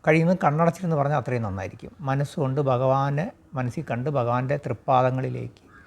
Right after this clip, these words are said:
വലിയ പുഷ്പം അല്ലെങ്കിൽ നമുക്കിഷ്ടപ്പെട്ട താമരയോ ഏതെങ്കിലും ഒരു പൂ സമർപ്പിച്ച് സ്നേഹം പ്രകടിപ്പിക്കുന്നത് നല്ലതാണ്. മാനസ പൂജയായിട്ട് അങ്ങനെ ചെയ്യാം.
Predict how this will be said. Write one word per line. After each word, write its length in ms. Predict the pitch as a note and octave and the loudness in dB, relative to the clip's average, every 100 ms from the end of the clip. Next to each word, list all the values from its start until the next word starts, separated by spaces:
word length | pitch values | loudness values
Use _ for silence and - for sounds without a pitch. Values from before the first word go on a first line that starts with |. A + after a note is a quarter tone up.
| - - - - - - | -20 -20 -20 -20 -10 -2
വലിയ 340 | C#3 C#3 C#3 | 2 4 4
പുഷ്പം 420 | C3+ B2+ - F3+ C#3+ - - | 2 0 -2 -2 -2 -8 -8
അല്ലെങ്കിൽ 460 | A#2+ B2 B2+ D#3 - - _ _ _ - | -6 -4 -2 -4 -6 -14 _ _ _ -10
നമുക്കിഷ്ടപ്പെട്ട 640 | C3 B2+ A#2 - D3 B2 A#2 | -6 -4 -6 -4 -4 0 0
താമരയോ 540 | B2 A#2+ A#2+ C3+ C#3 | 0 0 2 0 2
ഏതെങ്കിലും 440 | A#2+ C3 C3 C3+ | 0 0 -2 -2
ഒരു 100 | B2 A#2+ | -2 -4
പൂ 340 | C3 B2+ C3+ D3+ - _ _ - - _ - - | -6 -6 -4 -6 -10 _ _ -20 -20 _ -12 -2
സമർപ്പിച്ച് 760 | C3 C3 B2+ - C3 - A#3 - - | 0 0 -2 -8 -8 -6 -4 -4 -4
സ്നേഹം 460 | C3 B2 C#3+ D3 C3+ | -4 0 2 0 0
പ്രകടിപ്പിക്കുന്നത് 640 | A2 A2+ A2+ A#2 B2 C#3+ | -2 -4 -4 -4 -4 -2
നല്ലതാണ്. 420 | G2 G2+ - F#2+ - - | -2 -4 -6 -12 -18 -8
മാനസ 460 | C#3 C3+ D3 D#3+ G3+ | 0 2 2 0 -2
പൂജയായിട്ട് 440 | - A#2 B2 A#2+ | -2 -2 0 -2
അങ്ങനെ 180 | A2 G#2 | -2 -6
ചെയ്യാം. 280 | G2 F#2 | -8 -10